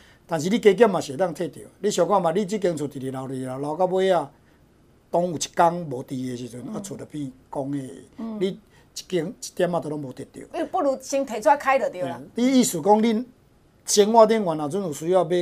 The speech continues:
Speaker 1: 较，较，要来讲较轻松咧，伊一个月互你一两万块、两三万块嘛袂歹啊。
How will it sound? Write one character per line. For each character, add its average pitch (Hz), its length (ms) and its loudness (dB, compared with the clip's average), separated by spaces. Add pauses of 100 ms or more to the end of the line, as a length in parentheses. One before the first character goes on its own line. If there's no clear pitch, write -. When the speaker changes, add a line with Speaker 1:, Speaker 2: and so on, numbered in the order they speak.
(180)
Speaker 1:
较， 175 280 -2 (640)
较， 180 220 2 (540)
要 185 100 2
来 196 100 6
讲 185 160 2
较 185 80 0
轻 156 240 -4
松 160 220 2
咧， 113 180 -10 (440)
伊 - 80 -14
一 160 120 -6
个 214 160 6
月 220 140 8
互 165 80 4
你 214 60 6
一 208 120 -4
两 139 160 -2
万 139 140 -4
块、 180 120 2
两 156 140 -4
三 143 160 -8
万 131 140 -8
块 156 120 -8
嘛 147 160 -10
袂 110 160 -16
歹 135 100 -12
啊。 110 200 -16